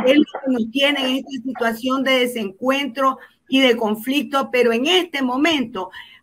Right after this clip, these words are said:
vamos a tener, eh, queridos hermanos y hermanas, que superar esos dolores, eh, que, que esos rencores, esa, esos prejuicios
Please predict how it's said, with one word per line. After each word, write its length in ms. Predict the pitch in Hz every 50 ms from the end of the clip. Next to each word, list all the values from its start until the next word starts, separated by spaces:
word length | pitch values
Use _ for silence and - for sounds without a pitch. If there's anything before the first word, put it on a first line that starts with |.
| _ - - 202
vamos 440 | 214 277 311 339 330 311 330 311 277
a 80 | 262 -
tener, 460 | 254 226 233 262 277 294 311 302 - _ - _ _ _ -
eh, 200 | 269 254 - -
queridos 440 | 247 240 226 254 277 311 302 294 277
hermanos 460 | 247 226 254 262 269 294 294 285 269
y 100 | 240 226
hermanas, 440 | 208 208 226 240 247 262 277 262 262
que 120 | 247 214
superar 540 | - - 233 233 - 208 214 254 285 320 330
esos 320 | 311 320 - 302 277 262 220
dolores, 600 | 233 220 220 240 247 254 262 254 262 262 269 262 _ - - - - _ -
eh, 420 | - 233 233 233 226 220 - - _
que, 320 | - 254 226 220 220 - _
que 160 | - - -
esos 320 | - 254 285 - 311 302 285
rencores, 880 | 277 262 233 214 208 - - 277 277 285 285 285 262 269 277 277 - - - - - _ -
esa, 540 | - 233 262 233 - 277 269 269 220 - _ _ - -
esos 360 | 247 277 - 294 269 - - -
prejuicios 840 | 226 240 220 220 220 302 339 349 349 339 - - 302 294 294 294